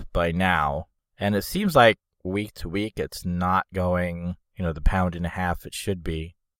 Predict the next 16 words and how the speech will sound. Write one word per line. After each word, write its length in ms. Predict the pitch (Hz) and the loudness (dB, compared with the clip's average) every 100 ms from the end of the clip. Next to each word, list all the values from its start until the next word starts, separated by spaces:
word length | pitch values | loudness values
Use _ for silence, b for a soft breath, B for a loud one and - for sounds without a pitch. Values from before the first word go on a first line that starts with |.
| _ | _
So 120 | - 165 | 0 4
I 100 | 147 | 6
think, 340 | 135 - - _ _ | 4 0 -20 _ _
you 80 | 123 | -4
know, 100 | 110 | 0
that's 240 | 87 90 - | 2 0 -2
kind 300 | 85 85 82 | -2 0 -2
of 160 | - _ _ | -6 _ _
depressing 520 | - - 92 - 92 | -6 0 2 0 -2
me 320 | 90 87 90 - _ _ - | -2 -2 -4 -8 _ _ -6
a 60 | |
little 120 | 87 82 | -2 0
bit, 240 | 85 85 85 | 0 0 -4
you 100 | 80 | -8
know. 220 | 82 82 _ _ _ _ _ _ _ - | -8 -10 _ _ _ _ _ _ _ 2
Older, 720 | 123 131 127 127 127 123 | 4 6 8 10 10 6